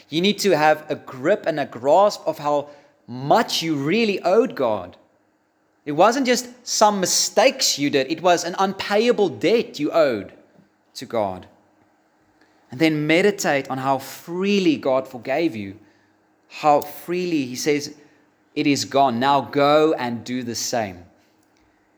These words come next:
Ephesians four thirty-two makes it explicit and says, "Be kind to one another,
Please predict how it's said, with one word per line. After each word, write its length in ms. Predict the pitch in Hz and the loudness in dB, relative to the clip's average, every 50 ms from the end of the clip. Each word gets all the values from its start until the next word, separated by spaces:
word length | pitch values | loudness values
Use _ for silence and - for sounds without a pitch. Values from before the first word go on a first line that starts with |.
| _ _ | _ _
Ephesians 480 | - 117 - 147 143 127 143 139 131 - | -10 -2 2 2 2 2 2 0 -2 -2
four 280 | - - 147 139 139 135 - - - _ _ _ _ | -2 0 0 0 0 -2 -4 -14 -20 _ _ _ _
thirty-two 720 | _ - 143 135 135 127 131 - 151 147 139 120 110 104 | _ -2 0 0 0 -2 -2 -2 0 0 0 0 -2 -2
makes 220 | 98 113 123 123 - | -2 -4 -4 -2 -2
it 80 | 131 | -4
explicit 560 | 117 - - - - 151 165 170 - - 92 - | -4 -4 -8 -6 -4 -2 -2 -2 -2 -6 -8 -8
and 160 | - 107 - | -10 -10 -8
says, 160 | - 113 107 | -6 -6 -6
"Be 140 | - 139 120 | -4 -6 -4
kind 340 | 127 - 151 160 180 190 180 | 0 2 2 2 2 0 -4
to 100 | - 147 | -6 -6
one 120 | 131 117 | -6 -6
another, 380 | 110 104 104 101 98 104 101 101 | -6 -6 -8 -10 -10 -12 -14 -16